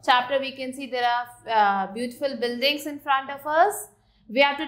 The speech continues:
take the right option for the correct names. हमें जो सही ऑप्शन है, उसको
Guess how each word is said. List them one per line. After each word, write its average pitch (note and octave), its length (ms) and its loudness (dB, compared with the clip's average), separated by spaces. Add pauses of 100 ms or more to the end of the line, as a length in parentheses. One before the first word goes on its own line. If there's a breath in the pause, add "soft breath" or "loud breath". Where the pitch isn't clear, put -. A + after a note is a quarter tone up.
take C#4+ 280 -4
the B3+ 120 0
right A#3+ 400 0
option C#4+ 720 -4 (240)
for C4 320 2
the B3 160 -4
correct A3+ 340 0
names. F3+ 420 -12
हमें A3 240 -6
जो B3 140 -6 (300)
सही A#3 340 -4
ऑप्शन A#3 460 4
है, A#3 60 -6
उसको C#4 340 4